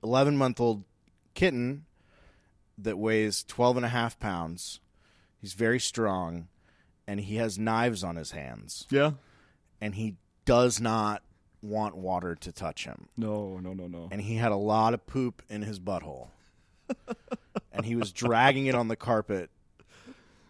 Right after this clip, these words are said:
Speaker 1: I, I'm gonna, I mean, I know I talked about this last night, but he, he drug butt slug, where he, you know, where he makes a trail,
Speaker 2: Mm-hmm.
Speaker 1: right? He's got the
Speaker 2: Mm-hmm.
Speaker 1: poop, and he drew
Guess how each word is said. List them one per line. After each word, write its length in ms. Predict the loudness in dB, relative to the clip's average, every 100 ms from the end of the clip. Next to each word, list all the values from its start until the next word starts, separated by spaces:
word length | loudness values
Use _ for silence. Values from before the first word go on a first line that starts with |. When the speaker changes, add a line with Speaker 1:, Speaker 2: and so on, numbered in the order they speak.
| _ 2
Speaker 1:
I, 140 | 2
I'm 120 | 4 4
gonna, 180 | 4 2
I 40 | 0
mean, 160 | 4
I 80 | 6
know 260 | 6 6 4 0
I 80 | -2
talked 340 | -2 -2 -2
about 140 | 0 -4
this 160 | -4
last 240 | -2 -2 -2
night, 140 | -4 -4
but 100 | -2
he, 280 | 0 0 -4 -18 -20 -20 -20 -20 _ _ _ _ _ _
he 200 | -8 -4 -4
drug 840 | -6 -8 -2 4 4 4 0 -8 -18 _ _ _ _ _
butt 360 | 0 2 2
slug, 400 | 0 -6 -8 -12 -20 _ _ _ _
where 140 | -6 -4
he, 160 | -4 -8 _ _
you 140 | -4
know, 160 | -2 0
where 140 | 0
he 100 | -2
makes 260 | -2 -2 -4
a 40 |
trail, 360 | -4 0 0 0
Speaker 2:
Mm-hmm. 220 | 4 6
Speaker 1:
right? 300 | 8 8 4 2 -10 -20 -20 _
He's 120 | -12 0
got 180 | 2
the 80 | 4
Speaker 2:
Mm-hmm. 100 | 4 6 8 6
Speaker 1:
poop, 80 | 4 -6 _ _ _
and 120 | -6
he 220 | -2 -2
drew 840 | -4 -6 -4 2 6 6 6 2 0